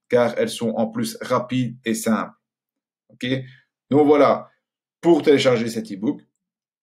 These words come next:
eh bien, cliquez sur le lien qui est dans la description de cette vidéo ou sur le lien qui apparaîtra en haut de cette vidéo. Ok ? Vous arriverez sur cette page et là, il suffit de me donner votre adresse email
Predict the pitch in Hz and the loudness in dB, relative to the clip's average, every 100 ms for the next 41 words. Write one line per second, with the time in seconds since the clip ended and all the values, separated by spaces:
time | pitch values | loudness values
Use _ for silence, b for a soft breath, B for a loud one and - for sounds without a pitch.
0 | _ - 113 127 127 175 - 160 156 139 | _ -4 0 0 0 -6 -2 4 6 6
1 | - 135 135 120 110 110 107 110 110 110 | 0 -4 -2 -2 -2 -4 -4 -4 -4 -8
2 | 104 101 101 - 110 - 135 127 113 B | -8 -8 -8 -10 -12 -8 -4 -2 -4 B
3 | B B 139 143 147 135 113 107 110 117 | B B -2 0 0 0 0 0 0 -2
4 | 123 135 135 110 - _ - 113 110 104 | 0 2 2 0 -12 _ -10 -4 -2 -2
5 | 110 113 110 110 110 110 117 - 160 175 | -2 0 0 0 0 0 -2 2 4 4
6 | 160 151 127 113 110 104 110 _ _ - | 4 0 -2 -2 -2 -2 -8 _ _ -20
7 | - 120 123 113 165 143 127 117 107 117 | -8 -4 -4 -2 0 2 2 2 -2 -4
8 | 110 190 175 143 - 98 95 104 - b | -4 -6 -4 -4 -2 -2 0 -2 -6 b
9 | _ 113 110 110 131 131 - _ _ 131 | _ -2 2 4 2 0 -12 _ _ -12
10 | 131 143 147 139 123 110 110 113 131 139 | -4 -2 0 -2 -2 -2 0 0 0 -2
11 | 117 113 101 98 104 117 | -4 -6 -10 -8 -6 -6